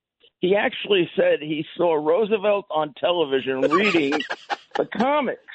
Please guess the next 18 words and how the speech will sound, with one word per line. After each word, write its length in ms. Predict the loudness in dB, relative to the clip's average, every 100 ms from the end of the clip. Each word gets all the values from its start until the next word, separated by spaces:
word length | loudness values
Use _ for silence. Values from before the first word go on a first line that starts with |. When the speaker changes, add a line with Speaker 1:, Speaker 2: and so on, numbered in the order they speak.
| -14 -8 -8 -8 -6
Speaker 1:
There 140 | -4 0
was 260 | 0 0
no 140 | 0 -2
television 800 | 0 0 0 0 -2 0 -2 0
when 180 | 0 0
Roosevelt 500 | 0 0 0 0 0
died. 560 | -2 -2 -2 -2 -2 _ -10 -10 -10 _ -10 -10 _ -18 -18 -10 -2
And 80 | -2
it 100 | 2
was 140 | 0
LaGuardia, 760 | 2 0 0 0 2 0 2 0
remember, 480 | -2 -6 -2 -2 0
who 80 | 0
did 180 | 0 -4
the 80 | -6
comics, 460 | -4 -4 -2 -4 -2
not 240 | -2 0
Roosevelt. 580 | 0 0 0 -2 0 0